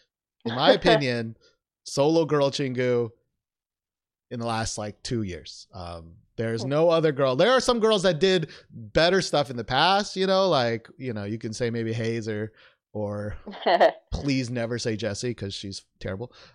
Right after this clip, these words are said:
Speaker 1: Um,
Speaker 2: <laughs>
Speaker 1: but, you know, some people really like her. But, uh, I, B B is just, I think, the,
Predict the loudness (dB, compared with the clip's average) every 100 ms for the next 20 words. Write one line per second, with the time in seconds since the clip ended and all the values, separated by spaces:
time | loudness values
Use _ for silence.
0 | -4 0 2 2 0 0 2 2 0 -4
1 | 0 0 0 2 4 6 6 6 4 4
2 | 4 2 0 0 0 0 -16 0 2 4
3 | 4 2 2 2 4 4 2 0 -4 -4
4 | -4 -4 -6 -8 -10